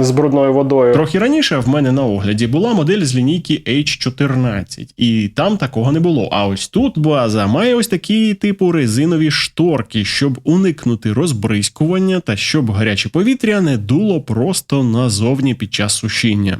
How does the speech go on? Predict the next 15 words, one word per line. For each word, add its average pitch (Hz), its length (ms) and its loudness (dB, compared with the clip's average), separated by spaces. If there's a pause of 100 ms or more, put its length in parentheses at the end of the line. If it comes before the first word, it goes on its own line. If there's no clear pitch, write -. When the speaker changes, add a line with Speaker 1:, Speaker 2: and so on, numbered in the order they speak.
Speaker 2:
Ось 110 200 0
тут 139 260 -2
знизу 240 440 2
в 165 60 2
базі 135 440 2
встановлено 175 720 0
цей 160 280 -2
самий 120 400 0
нагрівач 110 640 0
для 120 300 2
води. 107 440 0 (120)
Бачимо 147 600 0
значок 110 460 -2
«Обережно 110 460 0
гаряче». 104 500 -2